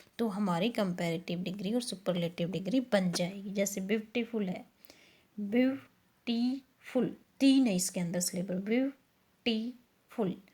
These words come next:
तो ब्यूटीफुल के जब कंपैरेटिव बनेगी तो more beautiful और सुपरलेटिव बनेगी तो most beautiful। इसी तरह देखिए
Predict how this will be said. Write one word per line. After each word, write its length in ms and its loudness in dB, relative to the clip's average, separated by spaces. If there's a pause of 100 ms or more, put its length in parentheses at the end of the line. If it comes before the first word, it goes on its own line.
(440)
तो 80 -6
ब्यूटीफुल 540 2
के 140 4
जब 200 2
कंपैरेटिव 580 0
बनेगी 320 0
तो 120 -4
more 420 2
beautiful 560 -4 (280)
और 200 -2
सुपरलेटिव 640 -6
बनेगी 300 -4
तो 260 -8
most 280 -4
beautiful। 480 -14
इसी 200 -6
तरह 200 -4
देखिए 380 -4